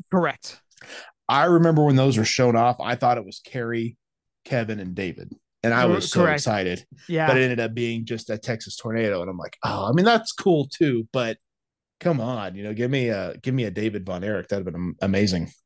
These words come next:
Speaker 1: Did you get those figures?
Speaker 2: I did, yes.
Speaker 1: You did?
Speaker 2: Yes, I did. I got all three.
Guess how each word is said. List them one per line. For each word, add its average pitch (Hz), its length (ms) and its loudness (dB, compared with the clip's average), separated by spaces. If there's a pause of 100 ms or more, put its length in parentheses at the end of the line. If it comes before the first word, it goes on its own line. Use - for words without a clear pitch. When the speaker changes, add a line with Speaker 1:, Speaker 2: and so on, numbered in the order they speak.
(320)
Speaker 1:
Did 185 200 0
you 254 80 -2
get 247 160 0
those 277 160 0
figures? 285 420 -8 (960)
Speaker 2:
I 107 60 0
did, 85 240 0
yes. - 320 0 (180)
Speaker 1:
You 165 140 -6
did? 165 240 0 (460)
Speaker 2:
Yes, 90 340 -2
I 101 80 -2
did. 73 260 -6
I 78 80 -8
got 104 140 -2
all 98 100 -2
three. 73 280 -8